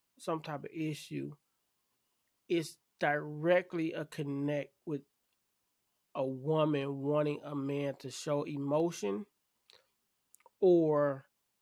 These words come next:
he's, he's on the angry side, he's showing too much negative emotion. It's always,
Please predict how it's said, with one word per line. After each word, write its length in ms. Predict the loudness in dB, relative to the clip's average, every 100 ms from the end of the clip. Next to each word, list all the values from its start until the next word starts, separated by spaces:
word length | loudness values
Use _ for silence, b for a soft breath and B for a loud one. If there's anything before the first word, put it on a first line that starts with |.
| _ -14
he's, 200 | -14 -14 _ _ _ _ _
he's 220 | -8 0
on 140 | 0 0
the 160 | -2
angry 320 | 0 0 2 -2
side, 300 | 0 0 0
he's 120 | -2
showing 200 | -4 -4
too 140 | -4
much 260 | -2 -4 -2
negative 400 | -2 0 -2 -4
emotion. 400 | 0 0 -2 -8 b b b -6
It's 180 | -6 -6 _ _ _ _
always, 640 | -2 -2 -2 -2 -2 -4